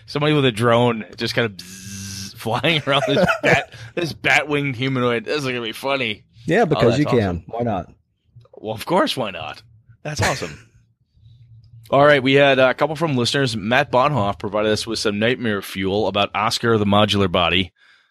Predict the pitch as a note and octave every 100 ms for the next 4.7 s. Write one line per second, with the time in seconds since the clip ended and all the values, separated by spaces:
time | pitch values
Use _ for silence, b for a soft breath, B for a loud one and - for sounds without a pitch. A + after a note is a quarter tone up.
0 | b b - F2+ F2+ F2 F2+ F2 _ _
1 | - C3+ - - - _ G2 - F#2 F2+
2 | F2+ F2+ - _ A2 G#2+ F#2+ G2+ F#2+ -
3 | - F2+ F#2+ B1 - - - - G2 B2
4 | B2+ B2 - A2 G#2 E2